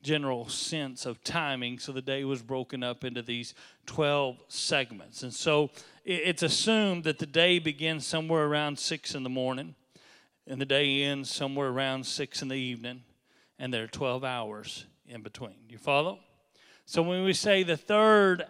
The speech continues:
hour of the day, we're talking about halfway between daybreak and noon. That's about nine o'clock in the morning.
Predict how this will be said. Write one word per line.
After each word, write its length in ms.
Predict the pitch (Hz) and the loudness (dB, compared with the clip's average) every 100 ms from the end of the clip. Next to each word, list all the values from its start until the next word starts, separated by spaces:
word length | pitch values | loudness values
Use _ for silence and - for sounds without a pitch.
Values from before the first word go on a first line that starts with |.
| - | 0
hour 680 | 185 190 190 165 156 147 - | 4 6 6 6 6 2 2
of 320 | 165 156 147 | 6 6 4
the 80 | 139 | -4
day, 540 | 135 185 160 131 147 - _ _ _ _ - - - | 2 4 4 0 -8 -18 _ _ _ _ -20 -10 0
we're 120 | 151 | 2
talking 360 | 185 175 170 | 4 4 4
about 280 | 170 165 165 | 2 4 2
halfway 760 | 135 180 190 190 - 180 170 165 | 2 4 4 4 4 6 6 4
between 520 | 160 - 180 165 156 | 0 -2 0 0 0
daybreak 680 | 165 185 170 170 170 170 160 | 2 2 2 2 2 0 -8
and 180 | 147 151 | -4 0
noon. 380 | 156 127 110 | 0 -2 -8
That's 180 | 120 120 | -12 -10
about 320 | 135 135 135 | -4 -4 -4
nine 380 | 135 139 143 143 | -6 -6 -4 -6
o'clock 500 | 135 - 135 131 123 _ 170 | -8 -8 -6 -8 -12 _ -14
in 320 | 131 123 120 | -12 -10 -12
the 60 | 127 | -10
morning. 380 | 131 123 107 | -8 -8 -12